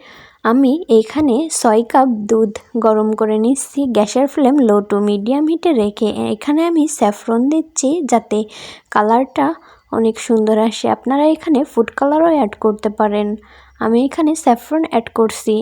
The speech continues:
এখন এ দুধে বলক আসা পর্যন্ত অপেক্ষা করতে হবে। দুধে যখন বলক চলে আসবে, তখন আগে থেকে করে রাখা চালের পেস্টটা এখানে দিয়ে দিতে হবে। দেখতেই পারছেন,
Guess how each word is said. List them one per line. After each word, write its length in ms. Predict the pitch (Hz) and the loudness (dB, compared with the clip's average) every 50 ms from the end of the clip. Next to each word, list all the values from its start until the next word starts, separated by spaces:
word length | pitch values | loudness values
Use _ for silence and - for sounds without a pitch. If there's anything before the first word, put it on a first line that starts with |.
| 233 - - | -4 -6 -4
এখন 320 | 247 233 233 - - 320 311 | -4 -4 -4 -4 -2 0 2
এ 100 | 277 247 302 330 - - | 2 2 0 -2 -4 -2
দুধে 340 | 226 226 226 214 - 285 285 285 277 226 | 0 0 0 0 2 2 2 2 2 2
বলক 280 | 208 208 208 208 214 214 | 2 2 0 -2 -2 -4
আসা 200 | 220 - - 277 | -4 -4 -4 -4
পর্যন্ত 440 | - 320 294 285 - 349 359 359 - 285 226 202 | 0 0 0 0 0 -2 -2 0 2 2 2 2
অপেক্ষা 380 | - - 220 214 - - 240 | 0 -2 -4 -2 -2 -2 0
করতে 360 | 202 - 208 202 - - 220 | 0 0 0 -2 -2 -4 -6
হবে। 340 | 208 196 220 202 196 226 220 214 214 - - - - - _ | -2 0 0 0 2 2 0 0 -2 -8 -18 -20 -20 -8 _
দুধে 240 | - 233 220 220 294 | 0 2 2 2 2
যখন 280 | 285 330 330 330 330 302 349 330 | 2 2 0 0 0 0 2 4
বলক 260 | 240 208 208 220 214 214 | 2 2 2 0 -2 -2
চলে 220 | - 240 226 220 220 | -4 -4 -2 0 0
আসবে, 260 | 220 220 214 - 311 311 - | 0 0 -2 -2 -4 -2 0
তখন 360 | - 214 208 - - 320 262 285 370 - _ _ _ _ _ _ _ _ _ _ _ _ _ _ - - - - - | 0 -2 0 0 2 2 2 2 2 -2 _ _ _ _ _ _ _ _ _ _ _ _ _ _ -20 -20 -18 -10 -6
আগে 260 | 247 254 240 262 285 | -4 0 2 2 2
থেকে 300 | 277 - 330 - - 254 294 277 - | 2 0 0 2 2 0 0 2 2
করে 200 | 233 226 220 220 | 2 2 4 4
রাখা 360 | 220 226 226 226 - - 285 254 285 - - - - - - _ _ _ _ _ _ _ 254 247 - _ _ _ _ _ _ _ _ _ _ _ _ _ _ _ - | 2 0 0 0 0 0 2 2 0 -2 -10 -20 -20 -20 -20 _ _ _ _ _ _ _ -20 -20 -20 _ _ _ _ _ _ _ _ _ _ _ _ _ _ _ -4
চালের 380 | - 269 262 254 262 277 269 277 - | 0 2 2 4 4 2 2 0 0
পেস্টটা 420 | - 247 233 254 247 - - - 294 262 247 | 2 2 2 2 0 -4 -4 -2 0 0 0
এখানে 280 | 240 - 311 311 311 330 330 254 | -2 -4 -4 -2 -2 -2 -2 -2
দিয়ে 180 | 233 226 233 226 | 0 2 2 2
দিতে 260 | 208 214 214 - 247 | 2 0 -4 -4 -4
হবে। 420 | 226 208 240 226 214 214 214 208 208 226 - _ _ _ _ _ _ _ _ _ - | -4 -2 0 0 0 0 -2 -4 -4 -6 -10 _ _ _ _ _ _ _ _ _ 0
দেখতেই 360 | 233 233 226 - - 254 262 | 2 2 2 2 0 -2 0
পারছেন, 440 | 262 311 311 311 - - 254 247 | 0 0 0 -2 -2 -2 0 0